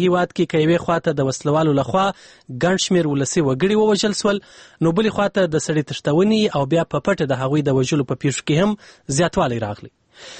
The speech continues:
بل خوا په پاکستان کې مذهبي اقلیتونه یا لږکي هم له ویرې سره مخامخ وو او دوی په څرګند ډول د خپلې عقیدې پیروي نه سوای کولای. په تیر کال کې په همدې ترڅ کې د پنجاب ګورنر سلمان تاثیر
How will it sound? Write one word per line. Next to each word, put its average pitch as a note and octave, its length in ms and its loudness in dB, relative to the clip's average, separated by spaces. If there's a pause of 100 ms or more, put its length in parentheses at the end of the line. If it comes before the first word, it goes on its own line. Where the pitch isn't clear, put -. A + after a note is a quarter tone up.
(180)
بل F3 120 2
خوا A#3+ 160 -2
په A3 160 -2
پاکستان A3 260 -2
کې G3+ 220 0
مذهبي F3 260 0
اقلیتونه F#3 600 0
یا D#3 80 2
لږکي D3+ 480 0
هم F#3 100 2
له D#3+ 140 2
ویرې E3+ 260 -2
سره A#2+ 240 -2
مخامخ C3+ 460 0
وو A#3 180 2
او F#3 100 2
دوی F#3 220 -2
په F3 60 0 (100)
څرګند D#3 400 0
ډول G#3 180 4 (440)
د C3+ 120 -2
خپلې G#3+ 300 2
عقیدې E3 300 2 (120)
پیروي C#3+ 400 0 (240)
نه F3 160 0
سوای B2 220 -2
کولای. A2+ 320 -2 (520)
په F3+ 160 2
تیر F#3+ 240 0
کال F#3 160 0
کې F3+ 160 -2
په D3+ 120 -6
همدې E3+ 360 2
ترڅ F3+ 240 0
کې F#3 220 0
د D3 160 2
پنجاب D3 400 0
ګورنر D3+ 360 2
سلمان C#3 380 -2
تاثیر G3+ 340 0